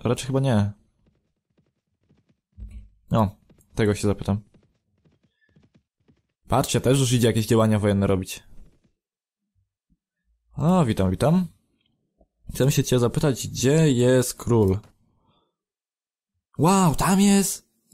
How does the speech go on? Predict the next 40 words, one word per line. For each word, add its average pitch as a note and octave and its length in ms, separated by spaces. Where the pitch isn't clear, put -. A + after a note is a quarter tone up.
To C#3 80
co, F3+ 160
nie C#3+ 140
poszedł? F3 540
No D3 200
nie. B2 460
Dobra, A#2+ 260
trudno, A2 380
ja A2 80
chcę A#2 160
jeszcze - 180
w - 40
tej A#2 100
bitwie A2+ 240
zawalczyć A2+ 440
z - 120
kimś - 360
tutaj. G2 340
Ja A#2 100
się - 80
boję, C3 120
że B2 100
spotkam B2 340
jakiegoś A#2 240
lorda, A#2+ 260
który A#2+ 200
będzie. A#2 400
Już D#3+ 140
pięć C#3 180
trzy C3+ 200
się B2+ 80
poruszamy, G#2+ 420
raczej A2 220
nas G#2+ 180
nikt A#2 120
nie G#2+ 100
złapie G#2+ 260
na G#2 140
chwilę G#2 200
obecną. G#2 340